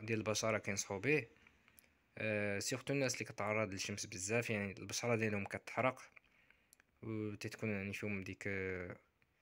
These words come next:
تتكون ديك يعني الحكة المتهيجة وإحمرار ديال البشرة. آه، هاد الكريم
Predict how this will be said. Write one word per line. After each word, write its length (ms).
تتكون 560
ديك 140
يعني 280
الحكة 340
المتهيجة 720
وإحمرار 720
ديال 160
البشرة. 520
آه، 360
هاد 100
الكريم 460